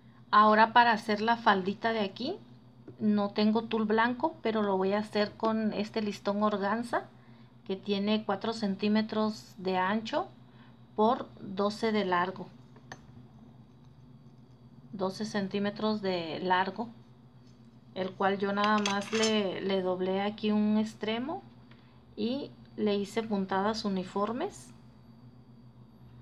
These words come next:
Y acá igual doblé al terminar y lo vamos a plisar así de esta manera. Y esta sería la, la faldita,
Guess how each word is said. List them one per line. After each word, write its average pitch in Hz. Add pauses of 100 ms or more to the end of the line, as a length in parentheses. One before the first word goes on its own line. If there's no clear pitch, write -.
(880)
Y 190
acá 185
igual 202
doblé 202
al 214
terminar 185 (840)
y 220
lo 202
vamos 196
a 196
plisar 202
así 220
de 202
esta 214
manera. 202 (1800)
Y 233
esta 202
sería 196
la, 208
la 190
faldita, 185